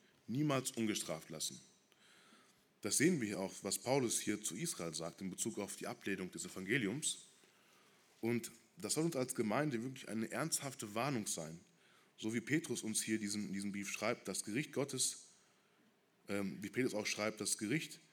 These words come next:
beginnt am Hause Gottes. Und ich frage mich immer wieder oder habe mich ge-, auch während der Vorbereitung gefragt, warum diese krasse Ablehnung.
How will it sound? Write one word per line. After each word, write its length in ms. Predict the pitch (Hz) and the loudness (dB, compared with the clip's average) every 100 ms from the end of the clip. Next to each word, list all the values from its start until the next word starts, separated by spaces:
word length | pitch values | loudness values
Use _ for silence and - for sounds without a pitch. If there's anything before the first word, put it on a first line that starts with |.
| _ _ - | _ _ -6
beginnt 320 | 98 123 - | 0 0 0
am 140 | 101 | -2
Hause 240 | 107 117 104 | 0 0 0
Gottes. 460 | 107 117 80 - - - - - - - - _ | -2 -2 -4 -6 -10 -20 -20 -20 -20 -20 -20 _
Und 380 | 113 113 110 - - - - - - | 2 4 2 -6 -14 -20 -20 -20 -4
ich 160 | 131 - | -2 2
frage 260 | 143 170 | 4 4
mich 180 | 165 151 | 2 2
immer 260 | 180 160 139 | 0 2 2
wieder 260 | 160 107 | 2 2
oder 120 | 104 | -2
habe 120 | 113 117 | -4 -6
mich 120 | - | -4
ge-, 140 | 113 - | -6 -6
auch 120 | 98 - | -8 -4
während 140 | 104 | -2
der 80 | 110 | 0
Vorbereitung 440 | 165 139 117 104 | 0 2 2 0
gefragt, 380 | 104 - 110 113 | -6 -2 0 0
warum 360 | 113 110 185 196 - - - | 0 2 0 0 -8 -14 2
diese 180 | 135 151 | 4 6
krasse 380 | - 185 - | 2 2 2
Ablehnung. 480 | 170 - 104 87 76 | 2 0 2 2 -2